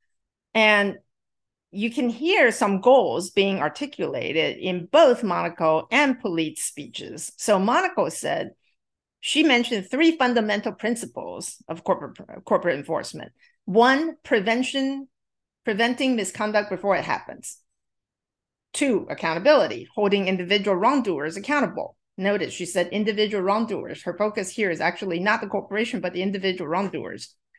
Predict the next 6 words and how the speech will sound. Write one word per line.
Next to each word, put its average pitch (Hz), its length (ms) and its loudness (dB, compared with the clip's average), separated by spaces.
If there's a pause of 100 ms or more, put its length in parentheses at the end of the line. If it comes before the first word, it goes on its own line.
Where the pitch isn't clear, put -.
(480)
Three, 277 500 4 (320)
deterrence, 226 800 2
deterring 247 800 0 (180)
and 196 160 -2
punishing 214 480 0
recidivism. 170 720 -4